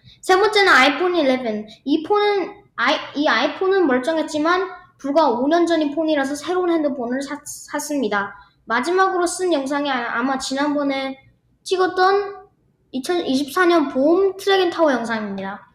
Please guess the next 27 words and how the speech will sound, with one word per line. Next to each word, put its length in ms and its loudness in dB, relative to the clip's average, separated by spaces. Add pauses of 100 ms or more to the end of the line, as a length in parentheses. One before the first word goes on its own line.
(120)
네 200 0
번째, 480 0 (220)
맥북 640 -6
프로 320 2
이천십팔 680 -4
년. 300 -4 (240)
이 160 2
컴퓨터는 520 2
아직도 520 2
쓰는 340 -2
컴퓨터이다. 880 -4 (1000)
다섯 280 2
번째, 560 0
삼성 380 2
갤럭시 880 0
에스 440 -4
이십사. 600 -2 (280)
이 120 2
핸드폰 440 0
최근에 340 0
바꾼 320 -4
폰이며 460 2
올해 340 2
이천이십사 680 -4
년에 220 2
나온 280 -2
폰이다. 480 -6